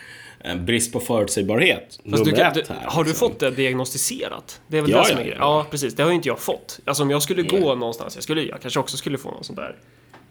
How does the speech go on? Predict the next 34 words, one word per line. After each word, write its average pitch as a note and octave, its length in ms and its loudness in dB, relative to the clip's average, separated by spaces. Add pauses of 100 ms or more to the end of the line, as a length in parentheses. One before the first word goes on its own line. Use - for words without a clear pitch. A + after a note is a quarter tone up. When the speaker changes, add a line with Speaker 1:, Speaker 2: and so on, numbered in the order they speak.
Speaker 2:
Eh, - 60 -18 (1200)
jag - 100 -14
har D2+ 40 -6
ingen E2+ 200 -4
aning. E2 340 -6 (140)
Speaker 1:
Ja. - 60 -16 (140)
Speaker 2:
Jag - 60 -14
vet - 60 -10
inte. - 120 -8 (640)
Speaker 1:
Ja. - 80 -16 (160)
Nej, B2 180 0
men, B2+ 140 2
men C3 220 2
den C#3 140 4
andra C3+ 280 2
biten B2+ 420 0
här A2 240 0
är G2+ 80 0
väl G2 120 0
så G2+ 180 -2
här F#2+ 160 -2
att, F#2 220 -6
okej, A2+ 420 0
visst, C3+ 460 -2
det A#2+ 180 2
är A#2+ 60 2
roligare B2+ 460 2
när D#3+ 140 2
saker B2+ 360 0
och G#2+ 60 -4
ting G#2 140 0
är G2+ 40 0
förutsägbara, A#2 880 0
men G#2 260 0